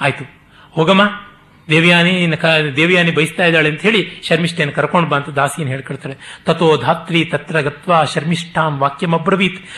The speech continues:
"ಉತ್ತಿಷ್ಠ ಭದ್ರೇ ಶರ್ಮಿಷ್ಠೆ ಜ್ಞಾತೀನಾಂ ಸುಖಮಾವಹ ತ್ಯಜತಿ ಬ್ರಾಹ್ಮಣಃ, ಆ, ಶಿಷ್ಯಾನ್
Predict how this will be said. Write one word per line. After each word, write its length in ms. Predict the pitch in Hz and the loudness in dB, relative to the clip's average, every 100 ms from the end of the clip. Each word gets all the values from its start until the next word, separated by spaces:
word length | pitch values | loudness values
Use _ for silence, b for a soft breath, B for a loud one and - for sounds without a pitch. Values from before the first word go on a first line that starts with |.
| B | B
"ಉತ್ತಿಷ್ಠ 380 | 175 170 240 - 226 | -6 -2 -4 -2 0
ಭದ್ರೇ 380 | 175 170 175 160 | 0 0 0 0
ಶರ್ಮಿಷ್ಠೆ 640 | - 156 180 - 175 165 | 0 -2 -2 -2 -2 -2
ಜ್ಞಾತೀನಾಂ 680 | 127 139 170 202 185 170 156 | 0 -2 0 -2 0 0 -2
ಸುಖಮಾವಹ 540 | 156 185 175 175 190 170 156 B B B | -6 -2 0 2 4 4 2 B B B
ತ್ಯಜತಿ 340 | 170 160 214 226 | 0 0 0 -2
ಬ್ರಾಹ್ಮಣಃ, 600 | 151 165 185 180 208 175 | 0 2 4 4 4 4
ಆ, 880 | 180 147 - - - - 170 151 131 B B - | 2 0 -4 -18 -20 -10 -2 0 0 B B -10
ಶಿಷ್ಯಾನ್ 720 | - 175 - - 185 147 143 | -2 -2 -2 2 4 4 2